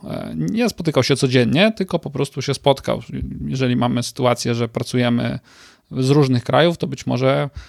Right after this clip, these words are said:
możemy zaplanować z jakimś wyprzedzeniem po prostu spotkanie face to face, jakieś warsztaty, żeby to nie było spotkanie dla spotkania, tylko żeby to miało jakąś wartość, e, biznesową również.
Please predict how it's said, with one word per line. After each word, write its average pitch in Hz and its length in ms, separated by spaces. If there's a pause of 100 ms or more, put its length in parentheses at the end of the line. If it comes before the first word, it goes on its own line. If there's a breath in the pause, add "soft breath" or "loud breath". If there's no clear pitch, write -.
(160 loud breath)
możemy 135 280
zaplanować 139 600
z - 40
jakimś 120 260
wyprzedzeniem 127 640
po 131 80
prostu 123 540
spotkanie - 560
face 127 240
to 127 80
face, 131 280
jakieś 113 200
warsztaty, 131 580
żeby 147 200
to 135 80
nie 131 100
było 123 140
spotkanie - 440
dla 120 120
spotkania, 127 440
tylko - 180
żeby 123 180
to 127 100
miało 127 460
jakąś 127 280
wartość, 120 480
e, - 40 (160)
biznesową 123 540
również. 127 420